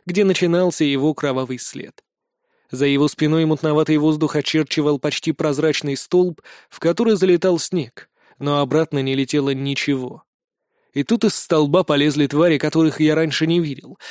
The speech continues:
словно сотканные из тьмы. Косматые, со многими заострёнными лапками и большой зубастой пастью, они были больше всего похожи на воплотившихся демонов,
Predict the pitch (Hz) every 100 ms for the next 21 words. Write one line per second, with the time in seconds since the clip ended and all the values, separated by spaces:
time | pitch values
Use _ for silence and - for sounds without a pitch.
0 | - - 214 190 208 240 214 202 190 185
1 | - 180 - 175 170 123 107 _ - _
2 | - 165 - 175 160 131 131 135 160 156
3 | 165 170 160 156 151 143 - 165 160 147
4 | 143 143 156 - 131 127 131 131 131 156
5 | 156 139 143 147 147 135 156 165 - -
6 | 117 - - - - 156 233 226 180 190
7 | 175 175 233 - 202 - 208 214 196 185
8 | 208 185 185 180 185 170 196 - 175 -
9 | 165 175 151 120 - -